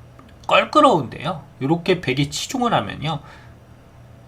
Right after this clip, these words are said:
흙에 헤딩을 합니다. 계속해서 헤딩하면 빠지고요. 백이 이거 둘 수밖에 없는데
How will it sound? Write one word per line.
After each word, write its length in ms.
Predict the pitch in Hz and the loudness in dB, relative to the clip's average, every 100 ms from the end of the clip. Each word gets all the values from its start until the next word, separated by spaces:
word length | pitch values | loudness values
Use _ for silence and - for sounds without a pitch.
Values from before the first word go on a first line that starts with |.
| - - | -20 -16
흙에 240 | - - | -8 -6
헤딩을 420 | - 269 269 233 | 2 2 2 2
합니다. 380 | 175 120 95 98 | 2 0 -2 -4
계속해서 540 | - 131 214 202 208 | -4 -4 -2 2 4
헤딩하면 680 | 170 - 254 240 208 190 180 - | 4 -2 -2 0 0 0 -4 4
빠지고요. 680 | 208 233 220 165 113 - - - - | 4 4 0 0 0 -2 -8 -20 -2
백이 220 | 185 196 | 2 2
이거 200 | 214 214 | 2 2
둘 140 | - 175 | 2 0
수밖에 360 | 185 196 196 | 6 6 8
없는데 640 | 151 139 139 156 214 113 | 4 4 2 2 2 2